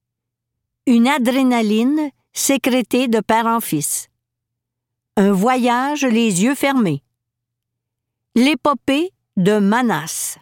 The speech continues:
Les camps d'internement du Xinjiang et les empreintes de l'extractivisme canadien. La cohésion des mémoires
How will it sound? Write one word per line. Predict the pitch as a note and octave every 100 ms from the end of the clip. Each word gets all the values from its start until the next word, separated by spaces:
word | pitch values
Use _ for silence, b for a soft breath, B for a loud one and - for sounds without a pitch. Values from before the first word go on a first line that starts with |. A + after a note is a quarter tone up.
| _ _ _ _ _ _ _ _ _ _ _ -
Les | G#3+ C4
camps | - C4 C4
d'internement | G#3 A3+ A3 A#3+ A3+ A3+ A3+ B3+ D#4 _ _
du | G3+ F3+ A3+ G#3+ F#3 _ _ _ _ -
Xinjiang | G#3 C4+ B3+ B3 _ F3+ F3+ A#3 G3+ B3+ D#4+ E4 _ _ _ _ _ _ -
et |
les | B3 B3+ A3+
empreintes | C#4 C4 B3+ B3+ D4+ D4+ A#3
de | F#3 G#3 G3+ G3+
l'extractivisme | B3 C#4 - - B3+ B3 - C4 G#3+ B3+ - A#3+
canadien. | A3+ B3 A#3+ A#3+ D#3 C3+ C#3 _ _ _ _ _ _ _ _ _ _ _ _ -
La | A#3
cohésion | A#3+ D#4+ E4 D#4 A#3 C4 C4+
des | G3 G3
mémoires | A#3 A#3 A3+ A3 B3 C#4